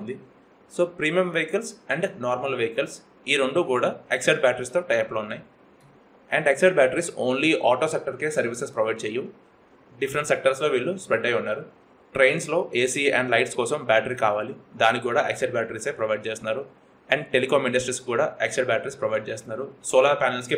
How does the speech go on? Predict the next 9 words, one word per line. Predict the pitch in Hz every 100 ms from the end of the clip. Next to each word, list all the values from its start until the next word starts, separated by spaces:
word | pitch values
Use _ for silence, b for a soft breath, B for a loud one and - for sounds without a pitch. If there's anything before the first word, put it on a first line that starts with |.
| 113
బ్యాటరీస్ | 110 120 -
కావాలి, | 107 107 127 - 110
దానికి | 113 113 120
కూడా | 117 120 113
ఎక్సైడ్ | - 120
బ్యాటరీసే | 110 110 110 -
ప్రొవైడ్ | 110 107 107
చేస్తున్నారు. | 107 110 110 131 - - _ _ _ _
So | -